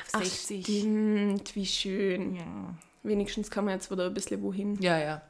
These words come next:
Speaker 1: Ja, es war ja im Mai mit meinem Vati so ein bisschen tote Hose.
Speaker 2: Ja, dann ist jetzt die Frage, wie lange man noch sowas machen kann. Wenn's
Speaker 1: Ja,
Speaker 2: so,
Speaker 1: wir
Speaker 2: so
Speaker 1: müssen
Speaker 2: weitergeht,
Speaker 1: jetzt
Speaker 2: richtig ausnutzen.
Speaker 1: Ja, wir müssen jetzt ausnutzen.
Speaker 2: <laughs>
Speaker 1: Also, es ist was von Rituals drin: ein Body Mousse to Oil.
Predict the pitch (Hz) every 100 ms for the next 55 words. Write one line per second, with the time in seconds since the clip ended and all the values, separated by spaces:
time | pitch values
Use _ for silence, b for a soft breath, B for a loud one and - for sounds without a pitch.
0 | - 196 196 - 202 202 196 196 202 208
1 | 196 202 208 - 208 208 214 - 202 -
2 | 214 208 208 - 220 220 214 220 208 165
3 | 175 - - 165 175 - - 160 170 175
4 | 165 170 175 208 202 196 - 185 185 -
5 | - 190 - 196 - _ 214 - 175 220
6 | 208 196 214 208 214 208 196 185 196 190
7 | 170 - 185 196 185 165 180 170 165 175
8 | 175 - - - 220 240 226 - 180 190
9 | - 170 196 180 165 165 B B B B
10 | 202 240 240 220 - 262 247 240 233 214
11 | 208 339 359 226 208 - 196 202 294 330
12 | - 208 208 202 233 285 220 226 277 285
13 | - 240 208 202 247 202